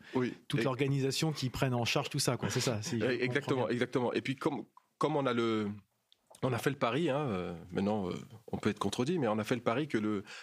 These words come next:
Speaker 1: le moteur de cette, euh, systémique, en fait, l'attracteur ou le, l'objet qui fait que tout va se mettre en place, pour nous, c'est l'innovation.
Speaker 2: Hmm.
Speaker 1: Et cette innovation, elle va s'exprimer à travers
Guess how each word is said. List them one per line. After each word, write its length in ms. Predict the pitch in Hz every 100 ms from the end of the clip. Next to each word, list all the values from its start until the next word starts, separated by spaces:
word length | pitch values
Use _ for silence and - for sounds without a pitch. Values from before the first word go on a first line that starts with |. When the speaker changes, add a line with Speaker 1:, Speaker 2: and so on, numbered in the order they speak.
| -
Speaker 1:
le 120 | 107
moteur 580 | 117 143 143 156 139 104 104
de 160 | 104
cette, 260 | 107 120 -
euh, 300 | 101 95 95
systémique, 420 | - 107 - 156
en 60 | 131
fait, 220 | 127 - - -
l'attracteur 760 | 113 143 143 147 - 151 156 131
ou 80 | 120
le, 140 | 113 - -
l'objet 480 | 127 151 135 135 165
qui 160 | 143
fait 240 | 135 170 160
que 140 | 143
tout 240 | 117 - 160
va 120 | 143
se 140 | -
mettre 140 | 127 110
en 40 |
place, 360 | - 165 - _ _ _
pour 140 | 113 127
nous, 260 | 180 208 _ _ _ _ -
c'est 260 | - 151
l'innovation. 440 | 131 113 107 107 117 -
Speaker 2:
Hmm. 120 | 131 117 - - -
Speaker 1:
Et 80 | 127
cette 240 | 127 165 156
innovation, 440 | 135 127 - 170
elle 120 | 156
va 120 | 117
s'exprimer 720 | 120 - 160 - 139 135 151 185 - - - -
à 100 | 117
travers 500 | - 127 135 143